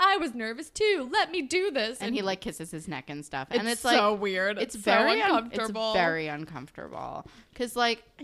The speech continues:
Speaker 2: you're like,
Speaker 1: He's,
Speaker 2: I
Speaker 1: like,
Speaker 2: mean,
Speaker 1: pressuring him, and I
Speaker 2: he
Speaker 1: don't
Speaker 2: is
Speaker 1: like
Speaker 2: pressuring. I
Speaker 1: it.
Speaker 2: didn't like the pressuring. It felt like pressuring. And, like, yeah, Riley probably does need to be, like, reassured, but I, it felt so rushed.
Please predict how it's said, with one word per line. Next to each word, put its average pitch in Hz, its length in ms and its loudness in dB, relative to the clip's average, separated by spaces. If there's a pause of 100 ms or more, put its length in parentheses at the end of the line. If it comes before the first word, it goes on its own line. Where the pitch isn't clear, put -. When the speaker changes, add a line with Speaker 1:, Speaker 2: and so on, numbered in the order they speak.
(100)
Speaker 2:
you're 330 220 -8
like, 359 160 -4
Speaker 1:
He's, - 80 -12
Speaker 2:
I - 60 -4
Speaker 1:
like, 320 80 -2
Speaker 2:
mean, 320 200 0
Speaker 1:
pressuring 359 540 -4
him, 254 140 -6
and 233 80 -8
I 233 40 -6
Speaker 2:
he 302 80 -2
Speaker 1:
don't - 120 0
Speaker 2:
is 247 80 0
Speaker 1:
like 226 180 -2
Speaker 2:
pressuring. 175 260 -4
I 170 40 0
Speaker 1:
it. 165 100 -4
Speaker 2:
didn't 175 180 -6
like 147 220 -10
the 147 60 -12
pressuring. 117 580 -14
It 175 180 -10
felt 170 180 -2
like 156 140 -8
pressuring. 151 420 -12
And, 214 120 -6
like, 208 280 -6
yeah, 196 220 -2
Riley 165 320 -2
probably 143 540 -8
does 135 340 -8
need 143 280 -10
to 147 100 -12
be, 143 180 -10
like, 139 340 -10
reassured, 151 840 -8
but 165 80 -2
I, 147 180 -2
it 180 140 -10 (120)
felt 196 280 -2
so 165 420 -2
rushed. 151 320 -4